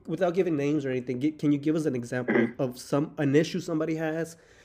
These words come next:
Speaker 1: when they come to you and how you go about, uh, maybe working on that?
Speaker 2: Hmm. Um, yeah, definitely. So <laughs> I was gonna say I was getting into thinking about it,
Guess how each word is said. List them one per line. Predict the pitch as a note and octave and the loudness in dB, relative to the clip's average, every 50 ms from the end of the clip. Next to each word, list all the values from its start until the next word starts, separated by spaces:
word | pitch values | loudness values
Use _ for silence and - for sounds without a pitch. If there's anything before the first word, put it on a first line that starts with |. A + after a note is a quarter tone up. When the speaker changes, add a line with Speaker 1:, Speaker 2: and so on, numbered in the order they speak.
| - - - - | -20 -20 -16 -6
Speaker 1:
when | D3+ C#3+ C#3 C3+ | -4 -2 0 0
they | C#3 C3+ | -2 -2
come | - D#3 D3 D#3 | 0 -2 -2 -2
to | D3+ - E3 | -2 -4 -2
you | D#3 D#3 D3+ | -2 -2 -2
and | - C3+ B2+ A#2+ | -2 -4 -6 -6
how | B2+ C3+ C#3+ | -4 -4 -4
you | C#3 C#3+ C#3+ C3+ C3+ | -2 -2 -2 -4 -2
go | C#3 D3+ C#3 | -4 -2 -2
about, | C3+ C3+ C#3 C3+ C3 C3+ C3+ C3+ - - | -2 -2 -2 -2 -2 -2 -4 -4 -6 -8
uh, | C3+ C3 B2+ B2 A#2+ | -8 -6 -6 -4 -4
maybe | B2 B2 B2+ B2 C3+ B2+ | -4 -6 -6 -6 -8 -10
working | B2+ C3 B2+ C3+ C#3 D#3 C#3+ C#3 | -6 -4 -4 -4 -2 -2 -4 -4
on | C#3 C#3 | -4 -6
that? | D3 D3 - - _ _ _ _ _ - _ _ - - - - - - - - - - _ _ - - - - _ _ _ _ _ _ _ _ - | -6 -8 -10 -14 _ _ _ _ _ -20 _ _ -20 -20 -20 -20 -20 -20 -20 -20 -20 -20 _ _ -20 -20 -20 -20 _ _ _ _ _ _ _ _ -10
Speaker 2:
Hmm. | - - C#3+ A#2+ G#2 F#2+ E2+ D#2+ - - - _ _ _ _ _ _ _ _ - | -4 0 0 2 2 0 -2 -4 -8 -12 -16 _ _ _ _ _ _ _ _ 0
Um, | - - G#3 A3+ A3+ A3+ A3 G#3+ - _ - _ _ _ _ _ - | 2 2 4 2 2 0 -2 -4 -8 _ -20 _ _ _ _ _ 2
yeah, | - F#3 A3 | 4 4 6
definitely. | - - - - - C3 G#2 F#2+ F#2+ F#2+ F#2 | 6 4 2 2 2 0 2 2 4 2 2
So | - - G#2+ G2 G2+ G2+ G2 G2 G2+ G2+ G2 - - - _ | 2 2 2 4 4 4 4 4 2 0 -2 -6 -12 -20 _
<laughs> | _ - - | _ 0 2
I | A#2+ - - D#3 D3+ | 2 4 6 6 6
was | C3+ C3 | 6 6
gonna | C3 B2+ B2+ A#2+ | 4 2 0 2
say | - A#2+ | 2 4
I | A2+ | 4
was | B2 B2 A#2 | 4 2 2
getting | A2 A#2+ A#2+ G#2+ A#2 | 4 2 2 2 0
into | A2+ - A2 | -2 -2 -4
thinking | - - A#2+ B2 A#2+ B2 A#2 | -2 0 0 0 0 0 -2
about | A#2 A2+ A#2 A2+ A2+ | 0 0 0 2 2
it, | A#2 B2 - - | 0 -2 -4 -8